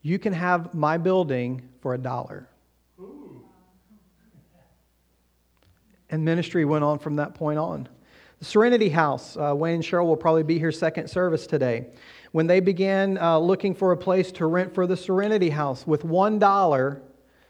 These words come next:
per year, they were able to get the building here in Mooresville from, what church is that? Center Presbyterian. One dollar a year, they get to do ministry, ministering to folks who are at the end of their life.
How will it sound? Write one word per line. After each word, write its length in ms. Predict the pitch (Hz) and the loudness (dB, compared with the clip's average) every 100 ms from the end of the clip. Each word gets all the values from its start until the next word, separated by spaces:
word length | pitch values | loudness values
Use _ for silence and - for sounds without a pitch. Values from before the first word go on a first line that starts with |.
| _ _ _ | _ _ _
per 220 | - 208 | 0 2
year, 540 | 208 196 196 139 139 151 | 2 2 2 2 0 0
they 120 | 151 | 2
were 140 | 151 165 | 2 2
able 220 | 156 160 | 0 0
to 120 | 165 | -2
get 200 | 160 160 | -4 -2
the 60 | 156 | -2
building 360 | 165 165 139 | 0 2 -2
here 200 | 127 135 | -2 -2
in 100 | 135 | -2
Mooresville 420 | 143 147 127 123 | -2 -2 -2 -6
from, 600 | 123 139 135 127 127 123 - _ _ - | -2 -2 0 0 -4 -6 -16 _ _ -8
what 140 | 151 | -8
church 260 | - 160 180 | -6 -8 -8
is 100 | 156 | -6
that? 240 | 151 151 _ _ _ _ | -8 -8 _ _ _ _
Center 460 | - 185 185 185 175 | -6 -4 -2 -2 -2
Presbyterian. 720 | 185 170 180 175 180 185 180 - - _ _ _ _ _ _ | -2 -2 -4 -4 -2 -2 -6 -12 -20 _ _ _ _ _ _
One 240 | 156 196 208 | 0 0 2
dollar 360 | 190 185 185 | 4 4 4
a 80 | 170 | 2
year, 460 | 165 160 131 123 - - _ _ _ - | 2 0 -2 -4 -12 -20 _ _ _ -4
they 100 | 151 | -2
get 160 | 156 | -2
to 80 | 160 | -2
do 160 | 147 151 | -2 0
ministry, 720 | 151 151 139 - 123 117 127 - _ _ _ _ _ _ _ _ | 0 -2 -6 -6 -6 -6 -10 -20 _ _ _ _ _ _ _ _
ministering 460 | 151 151 151 151 143 | -4 -4 -4 -4 -4
to 60 | 139 | -4
folks 300 | 147 139 - | -4 -6 -4
who 80 | 147 | -2
are 100 | 135 | -2
at 100 | 135 | -4
the 80 | |
end 160 | 131 135 | -6 -4
of 60 | 135 | -4
their 140 | 135 | -2
life. 320 | 139 139 131 | -4 -6 -14